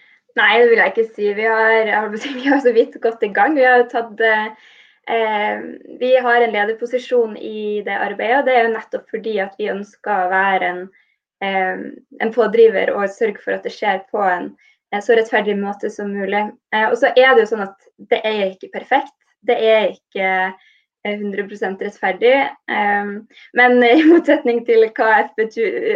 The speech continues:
F P U tror at man kan få til, så kan man faktisk få til to ting på en gang. Eh, så i tillegg til å, å, å gjøre veldig mye her hjemme, så, eh, har vi fått til enormt stor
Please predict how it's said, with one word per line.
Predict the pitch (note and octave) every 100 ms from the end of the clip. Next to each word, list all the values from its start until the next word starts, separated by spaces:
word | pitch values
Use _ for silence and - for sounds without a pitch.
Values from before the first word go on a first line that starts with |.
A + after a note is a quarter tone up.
| G3+
F | A#3+ A#3+
P | A#3
U | A#3
tror | A#3 A3+ G#3+
at | G#3
man | G#3
kan | G#3 A3
få | G3
til, | A3 B3
så | A3 A3
kan | - A#3 G#3+
man | F3+ G#3
faktisk | D4 D4+ B3 B3 -
få | A3+ A3+
til | A3+ G#3+
to | A3 G#3
ting | A#3+ G#3 G#3+
på | A3
en | G#3 G#3 G3+ G3+
gang. | G#3 B3+ C#4 - - - - -
Eh, | A3 G#3+ G#3+
så | A3 A3+
i | A3+
tillegg | A3+ A3 A3
til | A#3 A#3 A3+
å, | G3 G3
å, | - G#3+ G#3 G#3 - - _ -
å | A3
gjøre | A3 A3+ A3 G3
veldig | G#3 G#3 A3
mye | G#3 G#3 G#3
her | G#3 G#3+
hjemme, | F#3+ G3 A#3 E4 -
så, | _ - - A#3 A3+ A#3 A#3+ _ _ _ _
eh, | - G#3+ A#3 C#4+
har | A#3 B3+ B3
vi | F#3+ F3+ - _ -
fått | C#4 - -
til | D4 A3+
enormt | - A3+ A3+ A#3+ B3+ B3 G3 _
stor | _ A3